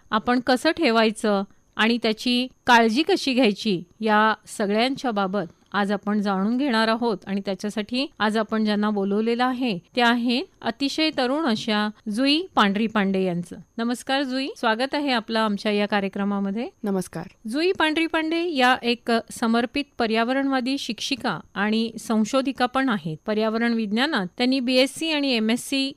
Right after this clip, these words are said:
Speaker 1: केलेलं असून त्यांच्या संशोधन आणि शिक्षणाबद्दलच्या तळमळीमुळे त्यांनी त्यांच्या कृतींद्वारे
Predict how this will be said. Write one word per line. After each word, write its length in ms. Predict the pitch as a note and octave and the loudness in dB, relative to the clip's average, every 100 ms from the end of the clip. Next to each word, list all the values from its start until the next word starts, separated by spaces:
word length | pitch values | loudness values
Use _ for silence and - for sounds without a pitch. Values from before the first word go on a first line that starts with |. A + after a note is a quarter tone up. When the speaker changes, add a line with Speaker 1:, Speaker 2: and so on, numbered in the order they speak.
| _ | _
Speaker 1:
केलेलं 340 | A#3 A3 A3 A3+ | -2 0 0 0
असून 400 | A3 - B3 E3+ | 0 0 0 -2
त्यांच्या 560 | _ - A#3+ A3+ C4 | _ -2 0 2 -2
संशोधन 640 | B3+ B3 A3+ C#4 C4+ D4+ D4+ - | 0 -2 0 0 0 -2 -4 -2
आणि 240 | A#3 A#3+ | 0 0
शिक्षणाबद्दलच्या 1040 | - A3+ - B3 C4 B3 A3+ B3 A#3+ B3+ A#3+ | -4 -8 -4 0 0 0 -2 -4 -4 -4 -2
तळमळीमुळे 760 | A3+ G#3 G#3 G#3 G3+ G#3+ B3 G3+ - - | 0 0 0 -2 0 0 0 -2 -6 -2
त्यांनी 440 | A#3 A#3 B3 C4+ C#4 | 2 4 4 2 0
त्यांच्या 300 | A3+ A3 A#3 | -2 0 -2
कृतींद्वारे 800 | A3 G#3+ G#3+ C4 C#4+ C4 G#3+ F3 | -6 -8 -4 -2 2 2 2 0